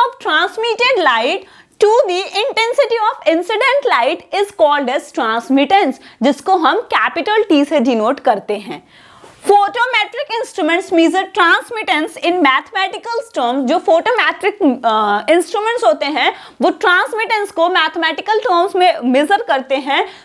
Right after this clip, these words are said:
जो क्या होगा, capital T is equal to I T upon I O। क्लियर है इतना? <clears throat>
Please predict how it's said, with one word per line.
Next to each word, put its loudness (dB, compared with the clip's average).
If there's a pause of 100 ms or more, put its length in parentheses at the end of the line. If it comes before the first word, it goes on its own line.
जो 2
क्या 0
होगा, 0 (300)
capital 0
T 2
is 2
equal -2
to -2 (340)
I 0
T 2
upon -4 (220)
I 0 (180)
O। 4 (1400)
क्लियर 4
है -2
इतना? 2 (640)
<clears throat> -